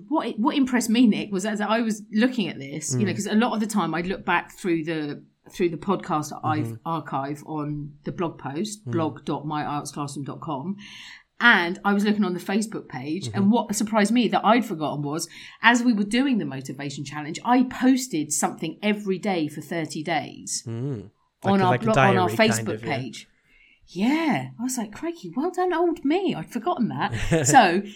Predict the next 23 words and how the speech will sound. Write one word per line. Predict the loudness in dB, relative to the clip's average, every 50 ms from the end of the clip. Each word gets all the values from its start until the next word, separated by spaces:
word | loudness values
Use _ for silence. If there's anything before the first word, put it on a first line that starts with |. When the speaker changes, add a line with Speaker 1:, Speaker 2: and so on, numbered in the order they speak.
| -12 -4 0
Speaker 1:
it | 2 2 4
was | 6 4 6 6
just | 6 6 6 4 2 0 -2
a | 0
link | 2 4 4 4 4 2 0
to | 0 0
a | 2 2
reading | 2 2 2 2 2 0 -2 -4 -6 -4
or, | -4 -2 0 0 0 0 -2 -2 -4 -4
you | -2 0 2
know, | 2 0 0 -2 -2 -4 -4 -6 _ _ _ _ -2
the, | 0 0 0 0 -2 -2
you | -2 0
know, | 0 0 -2
"Here's | -2 2 4 4 4 4
an | 4 4
essay, | 4 4 4 2 2 0 -2
brainstorm | 0 2 2 2 2 2 0 0 0 0 2 0
ideas | 0 0 0 0 0 0 -2
for | -4 -8 -10
it." | -12 -12 -14 -16 -16 -12
Speaker 2:
Mm-hmm. | -10 -8 -6 -6 -6 -6 -8 -12 -16 _ _ -12
Speaker 1:
Those | 0 6 8 10 10 10 8